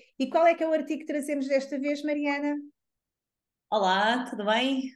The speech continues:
Speaker 2: Olá, Júlia, olha, este, desta vez trazemos, eu acho que é um artigo muito interessante, que é o Dual Anti-, Antiplatelet Therapy and Cancer, Balancing Between Ischemic and Bleeding Risk,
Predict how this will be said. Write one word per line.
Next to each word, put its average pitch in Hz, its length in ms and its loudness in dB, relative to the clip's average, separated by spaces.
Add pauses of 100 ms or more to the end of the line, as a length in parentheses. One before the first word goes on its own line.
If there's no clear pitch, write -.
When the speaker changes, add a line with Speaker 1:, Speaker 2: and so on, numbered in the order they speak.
(200)
Speaker 2:
Olá, 196 240 2
Júlia, 220 400 2
olha, 160 420 0 (480)
este, 311 320 2 (400)
desta 254 260 2
vez 277 180 2
trazemos, 247 460 0
eu 233 60 0
acho 226 120 0
que 240 80 -8
é - 20 -4
um 233 40 -2
artigo 226 260 -4
muito 202 180 -6
interessante, 190 580 -4
que 190 100 -2
é 175 80 4
o 175 60 2
Dual 262 340 4
Anti-, 226 420 0 (220)
Antiplatelet 202 800 -2
Therapy 175 440 0
and 160 120 -4
Cancer, 156 500 -6 (380)
Balancing 254 500 4
Between 233 360 0
Ischemic 220 540 -2
and 208 180 -4
Bleeding 202 380 -2
Risk, 139 340 -8